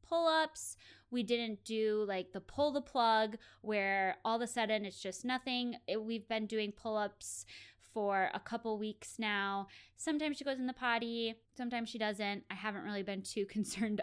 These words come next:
about it because I'm like, "She's not even two and a half." It's just easier for me if she's in a pull-up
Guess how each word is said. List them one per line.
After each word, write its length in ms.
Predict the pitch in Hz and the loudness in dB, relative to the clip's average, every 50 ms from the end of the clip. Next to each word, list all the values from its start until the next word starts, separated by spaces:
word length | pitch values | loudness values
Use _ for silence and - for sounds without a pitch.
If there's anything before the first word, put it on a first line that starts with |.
| - | -2
about 400 | - 208 - 202 185 185 196 214 | -2 0 2 2 4 4 4 4
it 220 | 254 311 349 - - - - - - - - - - - - - | 6 4 4 4 2 -4 -12 -10 -10 -10 -12 -14 -16 -8 -2 -2
because 600 | 311 294 - 294 285 277 262 262 254 226 240 - - | -2 0 2 4 6 6 6 4 4 2 -4 -6 -6
I'm 140 | - 254 254 | -4 -2 -2
like, 180 | 254 247 247 - | -2 -4 -4 -6
"She's 260 | - - 285 247 - | -8 -8 -8 -4 -2
not 180 | 262 240 233 | 0 0 0
even 240 | 247 233 240 226 226 | 0 0 -2 -4 -4
two 160 | - - 247 | -4 -4 -4
and 100 | 226 214 | -2 -2
a 40 | 208 | -2
half." 420 | 196 - 294 277 247 233 226 226 - - - - _ _ _ | 0 4 6 6 8 6 4 2 -2 -12 -20 -20 _ _ _
It's 200 | - 269 269 - | 0 0 0 0
just 280 | - 285 277 - - - | -2 -2 -2 -2 -4 -2
easier 420 | - 277 254 269 233 277 277 254 240 | 0 2 2 2 2 0 0 0 0
for 260 | - - 247 220 202 | -2 -4 -4 -4 -2
me 400 | 190 185 196 208 233 285 339 427 - - _ _ - - - - _ _ - | -2 -2 -2 0 2 2 0 0 -2 -8 _ _ -20 -20 -20 -20 _ _ 0
if 100 | 262 220 | 0 0
she's 180 | - 269 247 226 | 2 0 0 0
in 120 | 247 233 | 0 -2
a 60 | 220 | -2
pull-up 460 | - - - 233 226 226 226 226 226 | -4 -4 -2 0 2 2 0 0 -2